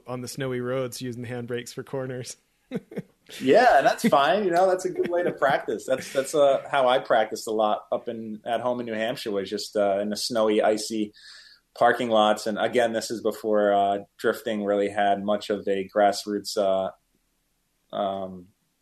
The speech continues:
Speaker 2: uh, events around. So I would take the winters or the off season and, uh, and just practice in empty parking lots driving. You know, you, you're going, like, five miles an hour, maybe, just kinda cruising around in the snow, but it was still a blast.
Speaker 1: Yeah.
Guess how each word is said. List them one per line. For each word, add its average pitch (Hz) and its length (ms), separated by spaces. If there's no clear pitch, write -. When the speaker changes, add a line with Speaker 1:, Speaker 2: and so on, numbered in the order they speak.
Speaker 2:
uh, 104 300
events 123 380
around. 98 360
So 101 180
I 110 80
would 110 140
take 107 300
the 101 280
winters 107 680
or 110 120
the 107 120
off 110 220
season 104 460
and, 98 260
uh, 95 380
and 107 120
just 101 200
practice 98 500
in 92 320
empty 104 220
parking 98 340
lots 92 440
driving. 110 360
You 120 60
know, 95 120
you, 131 240
you're 151 160
going, 127 200
like, 113 160
five 107 380
miles 104 300
an 104 80
hour, 104 260
maybe, 98 420
just 95 240
kinda 95 260
cruising 101 280
around 98 220
in 95 60
the 95 60
snow, 95 420
but 95 120
it - 20
was 98 180
still 98 200
a 90 40
blast. 95 520
Speaker 1:
Yeah. 135 280